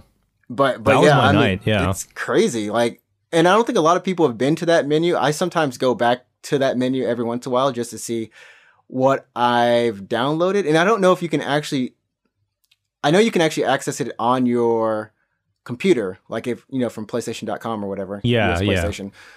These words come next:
Speaker 1: But it's, it's, it's stupid. Like, it's everything from, like, twenty thousand, what, two thousand thirteen or whenever.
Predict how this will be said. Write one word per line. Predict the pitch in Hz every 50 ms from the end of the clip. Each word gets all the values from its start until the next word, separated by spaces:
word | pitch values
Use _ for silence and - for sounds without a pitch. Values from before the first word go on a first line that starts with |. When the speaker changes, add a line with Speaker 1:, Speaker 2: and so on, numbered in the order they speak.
| - _ _ -
Speaker 1:
But | 120 131 143 139 139
it's, | 151 160 156 - - - - -
it's, | 135 143 151 151 - - - - - _ _ _ -
it's | 151 147 147 -
stupid. | - - 143 139 131 - 120 110 - -
Like, | - 117 117 - - _ - 156
it's | 151 120 - - -
everything | 156 180 180 185 175 180 180 - 180 170 160 156 147
from, | 147 - 160 147 143
like, | 143 135 131 123 -
twenty | - - 160 151 147 127
thousand, | - 143 135 135 131 - - 123
what, | 117 101 - -
two | - 135
thousand | 120 131 127 127 123 127 113
thirteen | - 127 127 123 - 143 135 139 135
or | 127
whenever. | 117 117 117 120 127 135 135 139 135